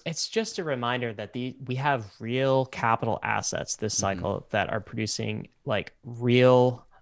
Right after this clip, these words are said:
Speaker 1: uh,
Speaker 2: Money.
Speaker 1: revenues and profits that
Speaker 2: Mm-hmm.
Speaker 1: you can easily track on chain,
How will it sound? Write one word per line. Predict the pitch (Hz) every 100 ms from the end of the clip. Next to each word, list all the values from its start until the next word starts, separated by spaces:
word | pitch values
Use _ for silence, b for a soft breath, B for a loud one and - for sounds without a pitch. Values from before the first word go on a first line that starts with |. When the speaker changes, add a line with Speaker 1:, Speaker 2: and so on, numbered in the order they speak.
| -
Speaker 1:
uh, |
Speaker 2:
Money. | 101 110 101 110
Speaker 1:
revenues | 113 120 123 113 107 104 -
and | 127 117
profits | - 123 113 - 92 - - -
that | - -
Speaker 2:
Mm-hmm. | 120
Speaker 1:
you | 120
can | 113 -
easily | 127 147 151 151 131
track | - 113 107 107 -
on | 120 113
chain, | 107 110 101 90